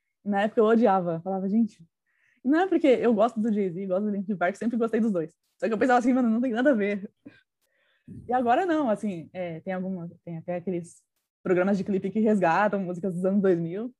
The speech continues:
Aí eu escuto falando, "Era bom, sim, ficou legal." Só que na época, né, achei aleatório demais.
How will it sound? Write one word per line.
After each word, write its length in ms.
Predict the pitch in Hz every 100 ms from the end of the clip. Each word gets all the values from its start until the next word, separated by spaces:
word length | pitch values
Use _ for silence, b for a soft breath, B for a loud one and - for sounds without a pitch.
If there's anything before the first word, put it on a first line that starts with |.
| _ -
Aí 120 | 190
eu 20 |
escuto 260 | 262 285 302
falando, 400 | 311 247 226 285 - - - -
"Era 200 | 302 330
bom, 280 | 202 262 330
sim, 260 | 196 165 -
ficou 160 | -
legal." 460 | 320 269 202 269 170 _ _ _ _
Só 140 | 220
que 80 | 220
na 140 | 254
época, 380 | 214 233 - 339
né, 260 | 262 269 349 _ _ _ _ _ -
achei 300 | 196 - 208
aleatório 420 | 240 233 220 214
demais. 480 | 240 247 175 233 -